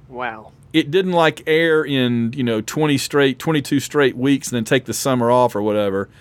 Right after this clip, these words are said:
Speaker 1: Right.
Speaker 2: It was spread across the entire twelve months.
Speaker 1: And I'm wondering if that was because it was so effects heavy this season.
Speaker 2: Could have been, yeah.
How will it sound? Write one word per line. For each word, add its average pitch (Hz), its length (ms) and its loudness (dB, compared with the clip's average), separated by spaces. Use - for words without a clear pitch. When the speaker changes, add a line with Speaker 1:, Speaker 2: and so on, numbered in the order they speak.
Speaker 1:
Right. 131 300 -4
Speaker 2:
It 185 200 2
was 156 160 0
spread 165 640 2
across 123 760 2
the 117 260 0
entire 123 960 0
twelve 113 480 2
months. 98 540 -6
Speaker 1:
And 160 200 -8
I'm 165 260 -2
wondering 185 340 -2
if 151 140 -4
that 165 140 0
was 156 140 -6
because 143 360 -4
it 135 100 -2
was 127 120 -6
so 143 600 -2
effects - 640 -2
heavy 98 440 -2
this 117 120 -2
season. 101 480 -8
Speaker 2:
Could 156 160 0
have 202 120 2
been, 143 340 2
yeah. 104 340 -2